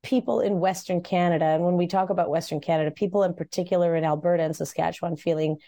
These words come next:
marginalized or feeling like they're not part of the national conversation around energy policy or immigration policy or, or, or fiscal policy or whatever it is, there can also sometimes be a bit of a down-the-nose view coming out of Ottawa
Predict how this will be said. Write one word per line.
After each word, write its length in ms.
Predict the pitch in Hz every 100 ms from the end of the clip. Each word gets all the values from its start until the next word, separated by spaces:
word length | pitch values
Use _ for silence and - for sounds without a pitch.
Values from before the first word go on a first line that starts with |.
| _ _ 170
marginalized 760 | 175 160 165 156 151 156 -
or 60 | 147
feeling 320 | - 170 165
like 180 | 160 156
they're 100 | 160
not 380 | 165 165 165 -
part 220 | 180 175
of 140 | 165
the 60 | 156
national 400 | 156 156 - 151
conversation 760 | - 151 156 - 151 156 147
around 280 | 147 156 151 175
energy 380 | 165 156 165
policy 680 | 156 151 151 165 - 139 147 - - _
or 100 | 185
immigration 600 | 180 160 160 156 - 156
policy 720 | 147 147 151 147 - 151 147 -
or, 420 | 151 147 139 143
or, 440 | 139 143 139 135
or 220 | 131 147
fiscal 420 | 143 - 202 185 180
policy 480 | 147 151 156 -
or 80 | 156
whatever 420 | 160 185 185 185
it 60 | 180
is, 400 | 180 156 139 - _ _ _ -
there 180 | 240 233
can 180 | 240
also 360 | 214 208 208 208
sometimes 560 | 208 185 180 196 185 160
be 160 | 196
a 60 | 170
bit 260 | 202 208
of 100 | 208
a 80 | 175
down-the-nose 880 | 147 190 185 190 180 175 175 170 160
view 560 | 151 185 180 165 143 -
coming 360 | 196 175 175
out 120 | 170 165
of 100 | 160
Ottawa 440 | 151 151 156